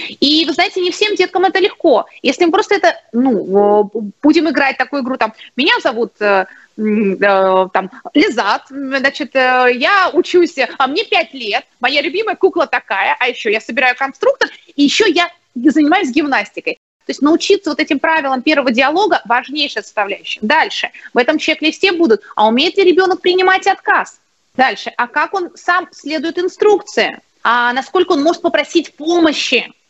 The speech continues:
А насколько он действительно может сам оказать поддержку?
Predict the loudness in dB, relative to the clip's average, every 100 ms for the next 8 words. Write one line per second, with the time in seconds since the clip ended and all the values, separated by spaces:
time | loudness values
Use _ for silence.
0 | _ 0 0 0 0 2 2 2 0 0
1 | -2 -2 0 0 0 -2 -4 0 0 0
2 | -2 -2 0 0 0 0 -2 -4 -4 -2
3 | -2 -4 -12 -16